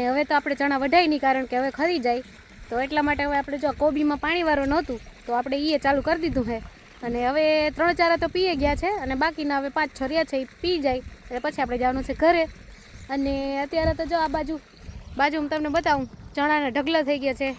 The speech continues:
આ બાજુ ચણા વઢાઈને બધા પડ્યા છે અને આપણે વાઢવાના બાકી જ પડ્યા છે હજી. અને જો કોબીમાં યાસિક પાણી વારે છે ને, એ તમને બતાવું. હાય,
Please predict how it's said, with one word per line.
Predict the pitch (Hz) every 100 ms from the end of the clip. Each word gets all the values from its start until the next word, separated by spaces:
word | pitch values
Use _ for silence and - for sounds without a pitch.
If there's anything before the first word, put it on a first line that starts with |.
| -
આ | 254
બાજુ | 277 262 269 262 - - - -
ચણા | 294 285
વઢાઈને | 294 302 302 285
બધા | 285 277 302
પડ્યા | 349 311 262
છે | 254
અને | 247
આપણે | 294 294 285
વાઢવાના | 311 294 269 247
બાકી | 311 359 285
જ | -
પડ્યા | 262 254 233
છે | 254
હજી. | 247 302 - - - - - - - - -
અને | 269 285
જો | 302
કોબીમાં | 294 320 349 330 320
યાસિક | 330 294
પાણી | - 320 339
વારે | 339 349
છે | 349
ને, | 311
એ | 311
તમને | 277 262 233
બતાવું. | 247 226 214 - - - - - - - - - - - - - - -
હાય, | 370 392